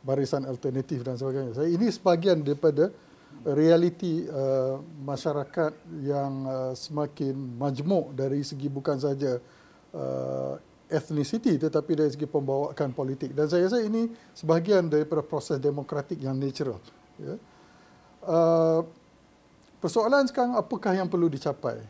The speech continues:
Ya. Kalau kita lihat dalam konteks cabaran sistem berparlimen di mana, uh,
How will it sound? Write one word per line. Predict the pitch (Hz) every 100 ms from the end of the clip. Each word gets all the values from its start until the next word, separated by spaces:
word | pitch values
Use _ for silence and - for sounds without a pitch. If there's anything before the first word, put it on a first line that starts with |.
| -
Ya. | 160 247
Kalau | - 214 240
kita | 240
lihat | 233 202 233 240 233
dalam | 165 170 170 165
konteks | 165 175 165 226 208 - -
cabaran | - 165 135 143 180 202 165 131
sistem | - - - - 180 - - 233 165 127
berparlimen | 139 143 - 139 139 147 135 107 160 - - - - _ 151
di | 151
mana, | 165 175 175 196 202 190 185 175 180
uh, | 147 139 127 127 131 127 127